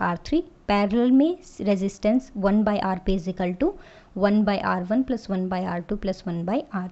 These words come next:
three। और सीरीज में पोटेंशियल डिफरेंस V is equal to V one plus V two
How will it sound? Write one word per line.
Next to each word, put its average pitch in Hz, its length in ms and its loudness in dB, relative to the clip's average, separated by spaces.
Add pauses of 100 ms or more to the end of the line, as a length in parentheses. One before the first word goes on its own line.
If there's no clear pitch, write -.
three। - 140 -12 (2500)
और 202 120 8
सीरीज 254 580 4
में 302 300 6 (800)
पोटेंशियल 254 680 6 (120)
डिफरेंस 262 460 2
V 190 320 0
is 262 180 2
equal 269 280 2
to 277 60 2 (120)
V 220 160 0
one 247 220 2
plus 240 220 -2
V 208 180 0
two 220 80 0